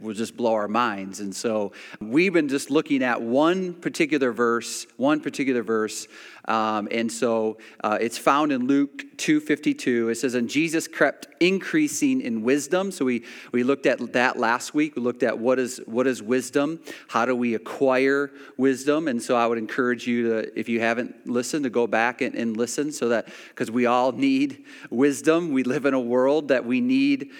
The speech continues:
wisdom and understanding and discernment and, and with, with things. So, um, we need Jesus, more important, we need Jesus to increase wisdom in us. That's what we need. And then it says, and we're gonna look at today,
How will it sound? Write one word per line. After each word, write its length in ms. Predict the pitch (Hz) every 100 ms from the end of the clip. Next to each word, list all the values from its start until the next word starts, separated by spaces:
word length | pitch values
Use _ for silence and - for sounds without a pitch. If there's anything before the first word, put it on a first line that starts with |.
| - -
wisdom 480 | 147 160 135 120
and 100 | 113
understanding 760 | 123 135 139 - 147 143 131 113
and 120 | 110
discernment 720 | 120 - 147 147 139 117 104
and, 240 | 107 107 107
and 440 | 113 113 107 - -
with, 260 | 117 117
with 240 | 123 117 -
things. 300 | 120 104 104
So, 280 | 123 113 107 - -
um, 320 | 120 117 110 110 -
we 300 | 127 127 180
need 220 | 175 151 120
Jesus, 640 | 165 185 165 135 120 131
more 180 | 135 135
important, 320 | - 151 131
we 120 | 185
need 220 | 180 117
Jesus 500 | 107 151 202 151 135
to 140 | - 139
increase 800 | 123 - - 208 170 - - - - - - - 113
wisdom 480 | 156 160 123 127
in 100 | 127
us. 220 | 120 107 -
That's 160 | 110
what 80 | 123
we 100 | 117
need. 260 | 107 107 107
And 80 |
then 120 | 147 214
it 80 |
says, 360 | - 170 151 127
and 160 | 135 135
we're 100 | 139
gonna 140 | 135
look 140 | 135
at 160 | 135 120
today, 460 | 139 139 131 123